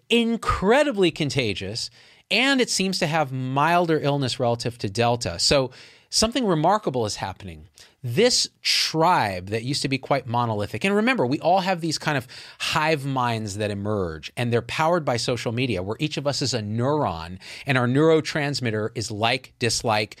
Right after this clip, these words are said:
share, comment. And so these two big tribes that started during covid, the sort of thesis tribe, which is more mainstream media,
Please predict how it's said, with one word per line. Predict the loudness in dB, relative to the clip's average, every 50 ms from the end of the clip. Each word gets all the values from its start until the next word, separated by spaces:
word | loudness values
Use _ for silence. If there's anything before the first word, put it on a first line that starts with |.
| -12 _
share, | 0 0 2 4 2 2 2 2 2 2 0 -2 -6 -14 _ _
comment. | -6 -2 -2 -2 -2 -2 -6 -8 -12 -16 -20 _ _ _ _ _ _ _ _ _ _ _ -4
And | -2 0 2
so | 2 2 2 0 -4 -2
these | 0 0 0 0
two | -2 -2 -2 0
big | 2 2 2 2 0
tribes | -4 -2 0 2 2 2 0 -2 -4
that | -6 -6
started | -4 -2 -2 -2 -2 -2 -6
during | -6 -6 -6 -8 -10
covid, | -4 -2 -2 0 0 -2 -4 -4
the | -6
sort | -6 -6 -6 -8
of | -8 -12
thesis | -12 -4 -2 0 0 0 0 -2 -2 -2 -4
tribe, | -4 -6 -2 0 0 2 2 2 0 -2
which | -4 -6 -6
is | -6 -6 -4
more | -4 -2 -2
mainstream | -2 -4 -4 -6 -6 -6 -6 -6 -6 -6 -4 -4 -2 -2 -2 -2
media, | -2 -2 -2 0 0 2 2 2 4 2 2 2 0